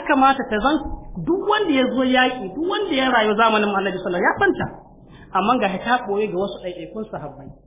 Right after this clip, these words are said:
Umar bin Khattab radiyallahu anhu, lokacin da ya hau khali-, khilafa, bayan wucewa Abubakar As-Siddiq, ya hau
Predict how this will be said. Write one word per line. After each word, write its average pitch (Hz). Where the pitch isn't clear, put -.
Umar 220
bin 208
Khattab 202
radiyallahu 190
anhu, 170
lokacin 214
da 196
ya 185
hau 202
khali-, 175
khilafa, 185
bayan 226
wucewa 208
Abubakar 190
As-Siddiq, 185
ya 208
hau 226